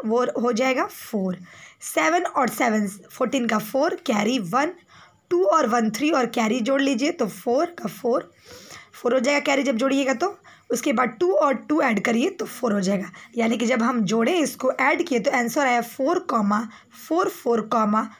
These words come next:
फ़ोर टू वन। इसी तरह आपको सभी को ऐड करना है। तो चलिए ऐड करते हैं क्वेश्चन नंबर बी को,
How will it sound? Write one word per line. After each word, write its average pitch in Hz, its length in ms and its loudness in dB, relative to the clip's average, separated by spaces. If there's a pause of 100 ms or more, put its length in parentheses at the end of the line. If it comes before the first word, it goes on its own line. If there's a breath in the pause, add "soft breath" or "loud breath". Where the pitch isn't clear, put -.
(100)
फ़ोर 220 280 -2 (100)
टू 226 60 -2 (120)
वन। 185 180 -2 (300 loud breath)
इसी 294 220 0
तरह 330 220 2
आपको 277 240 0
सभी 208 300 -2
को 262 160 0
ऐड 262 180 0
करना 285 240 0
है। 311 60 0
तो - 140 -8
चलिए 226 320 -2
ऐड 226 180 0
करते 285 240 -2
हैं 302 160 2
क्वेश्चन 269 240 -2
नंबर 269 200 0
बी 240 180 -2
को, 294 180 -2